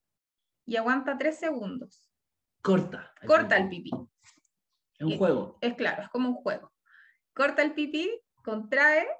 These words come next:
Speaker 1: tres segundos y luego suelta. Y de nuevo empieza los tres segundos y luego suelta. Eso lo puede hacer haciendo pipí o,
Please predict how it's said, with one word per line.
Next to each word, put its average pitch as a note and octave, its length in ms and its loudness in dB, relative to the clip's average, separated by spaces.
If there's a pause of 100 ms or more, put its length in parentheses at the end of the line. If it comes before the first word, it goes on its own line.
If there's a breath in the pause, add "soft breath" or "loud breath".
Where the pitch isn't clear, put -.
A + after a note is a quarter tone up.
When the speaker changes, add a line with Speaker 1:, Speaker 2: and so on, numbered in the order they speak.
(120)
Speaker 1:
tres B3+ 240 -6
segundos E4+ 560 -2
y A#3+ 140 -6
luego D4 320 0
suelta. - 680 -8 (500)
Y B3 80 -6
de D4 100 2
nuevo F4 420 2
empieza A#3 440 0
los G#3+ 120 -8
tres C#4 220 -4
segundos E4 420 -2
y B3+ 140 -2
luego A#3+ 300 0
suelta. - 440 -14 (300 soft breath)
Eso E4 200 -2
lo D#4+ 140 2
puede C#4 160 4
hacer C#4+ 420 2 (260)
haciendo A#3+ 420 0
pipí A3 500 -6 (240)
o, B3 540 0